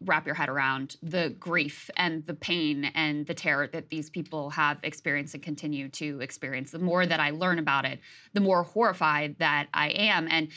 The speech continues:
you know, there was a, a hopeful story, which I think also underscores why it's important to keep the recovery and relief effort going as quickly as you possibly can. They did actually just find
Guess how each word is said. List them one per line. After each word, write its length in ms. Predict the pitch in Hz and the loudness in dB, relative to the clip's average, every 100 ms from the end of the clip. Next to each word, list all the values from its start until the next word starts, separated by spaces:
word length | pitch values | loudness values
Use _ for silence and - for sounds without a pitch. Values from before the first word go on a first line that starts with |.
| - 269 | -8 2
you 80 | |
know, 100 | 285 | 4
there 140 | 247 240 | 4 4
was 180 | 240 220 | 4 4
a, 100 | - | 4
a 100 | 180 | 2
hopeful 380 | 185 247 - 285 | 4 0 2 0
story, 360 | - 220 226 262 | 0 2 2 2
which 180 | 208 | 0
I 40 | 180 | -2
think 200 | 185 190 | -2 0
also 360 | 160 175 202 190 | 0 0 0 2
underscores 880 | 170 180 185 - 190 180 190 208 185 | 2 0 -2 -2 -2 2 2 0 -4
why 240 | 170 165 | 2 2
it's 180 | 175 180 | 2 0
important 560 | 185 180 175 202 214 208 | -6 -4 -4 -2 -2 -2
to 100 | 185 | -6
keep 380 | - - 226 - | -6 -4 -4 -2
the 80 | 180 | -4
recovery 680 | 170 - 196 190 202 208 - - | -4 0 0 2 2 2 -2 -10
and 100 | 180 | 0
relief 340 | 175 170 196 220 | 0 2 -2 0
effort 320 | 190 - 190 | -2 -2 -4
going 360 | 180 175 190 208 | 0 2 2 0
as 120 | 165 - | -2 -6
quickly 480 | - 233 240 247 | -4 -4 0 -2
as 240 | 170 165 156 | 0 -2 -4
you 60 | |
possibly 480 | 165 190 190 190 180 | -2 0 0 -2 -6
can. 320 | - 180 190 - - - | 0 0 0 -2 -10 0
They 100 | 254 | 0
did 180 | 240 339 | 2 2
actually 300 | 370 - 269 | 2 0 -4
just 320 | 202 247 - | 0 -2 -2
find 480 | 233 302 247 160 143 | 0 2 4 2 -2